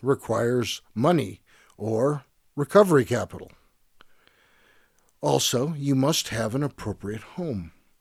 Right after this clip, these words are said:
You must have a stable, sober, and safe place to live. It is very difficult to recover if you're on and off the street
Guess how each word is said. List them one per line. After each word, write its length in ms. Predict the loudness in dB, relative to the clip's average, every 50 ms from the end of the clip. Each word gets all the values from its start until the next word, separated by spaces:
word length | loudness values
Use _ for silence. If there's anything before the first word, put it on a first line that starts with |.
| _ _ _ -20 -20 -20 -20 -20 -6 -2
You 100 | -2 0
must 300 | 2 2 2 2 0 -2
have 180 | -4 -4 -4
a 60 | -4 -4
stable, 800 | -2 -2 -2 -2 -2 -2 0 2 2 2 0 -2 -8 -12 -14 -16 -20 _ -12
sober, 760 | -8 -6 -4 -2 0 0 2 2 2 0 -2 -6 -8 -10 -16 -20 -20 -20 -20 -20 -12
and 160 | -8 -6 -4 -2
safe 480 | -2 -2 0 0 0 -2 -2 -4 -8 -14
place 340 | -12 -10 -8 -6 -6 -8
to 120 | -8 -8 -8
live. 600 | -6 -4 -2 -2 -2 -4 -6 -10 -14 -18 -18 -20 _ _ _ _ _ -20 -20 -20 -20 -20 _
It 120 | -2 0 0
is 180 | 0 0 -2
very 320 | -4 -2 -2 0 0 0 0
difficult 640 | -2 -4 -4 -4 -6 -6 -2 0 0 0 0 -2
to 100 | -4 -4
recover 640 | -4 -4 -4 -6 -6 -6 -6 -6 -6 -10 -12 -14 -16 _ -20 -20 -20 -20 -10 -10 -8
if 160 | -6 -2 0
you're 200 | 2 4 4 4
on 440 | 4 4 2 2 2 0 0 -2 -2
and 180 | -2 -2 -2
off 400 | -2 0 0 0 0 -2 -4 -6
the 100 | -8 -6
street 720 | -4 -4 -4 -4 -4 -4 -2 -2 -2 -2 -4 -6 -12 -18